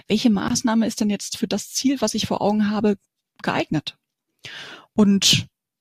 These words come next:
geeignet ist da sicherlich vieles. Man kann direkt an den Verantwortlichen herantreten und ihn um Nachbesserung bitten und dazu auffordern.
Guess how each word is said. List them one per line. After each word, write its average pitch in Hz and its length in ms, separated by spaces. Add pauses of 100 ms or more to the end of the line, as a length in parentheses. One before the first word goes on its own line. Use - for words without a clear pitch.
(380)
geeignet - 720 (360)
ist - 180
da 180 60
sicherlich 185 400
vieles. 277 640 (540)
Man 175 120
kann 185 320
direkt 180 400
an 226 80
den 233 160
Verantwortlichen 240 600
herantreten 240 760
und 226 200
ihn 220 400 (180)
um 196 140
Nachbesserung 240 680
bitten 247 260
und 202 140
dazu 208 240
auffordern. 247 580